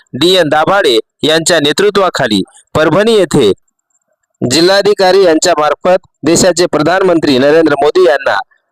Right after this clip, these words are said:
भारत जिंदाबाद तिरंगा रॅली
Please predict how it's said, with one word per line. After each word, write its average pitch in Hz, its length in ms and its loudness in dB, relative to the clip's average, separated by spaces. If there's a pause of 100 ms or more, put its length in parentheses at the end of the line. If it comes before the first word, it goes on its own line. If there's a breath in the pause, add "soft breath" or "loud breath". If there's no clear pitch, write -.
(1000)
भारत 175 380 0
जिंदाबाद 208 460 2 (140)
तिरंगा 196 400 2
रॅली 185 260 2